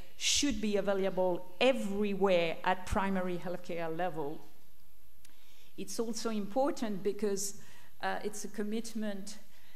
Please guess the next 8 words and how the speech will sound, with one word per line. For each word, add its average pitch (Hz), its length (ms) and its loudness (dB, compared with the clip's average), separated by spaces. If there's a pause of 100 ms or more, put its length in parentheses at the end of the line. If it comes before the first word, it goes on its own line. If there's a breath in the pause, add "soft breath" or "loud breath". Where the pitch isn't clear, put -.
(300 soft breath)
for 226 680 4
the 214 80 0
development 208 720 2
of 185 420 -2 (440 soft breath)
integrated 202 840 0
people-centered 190 720 -2
care. 165 380 -2 (1700 soft breath)
Another, 233 640 4